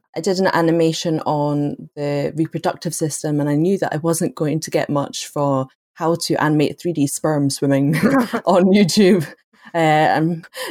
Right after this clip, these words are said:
Speaker 1: so you need to kind of break it down into, like, what does that movement actually look like?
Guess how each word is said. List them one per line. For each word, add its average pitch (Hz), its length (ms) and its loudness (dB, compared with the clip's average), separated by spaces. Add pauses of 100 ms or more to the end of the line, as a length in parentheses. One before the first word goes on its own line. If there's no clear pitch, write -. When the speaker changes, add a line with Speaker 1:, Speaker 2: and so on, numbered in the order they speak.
Speaker 1:
so 170 300 2
you 180 160 4
need 208 160 4
to - 80 -10
kind 214 160 2
of 160 100 2
break 175 280 2
it 170 120 0
down 156 600 4
into, 165 260 -4
like, 143 300 2
what 156 440 2 (240)
does 160 140 -8
that 156 220 -2
movement 156 480 -2 (360)
actually 156 380 -4
look - 240 -4
like? - 320 -10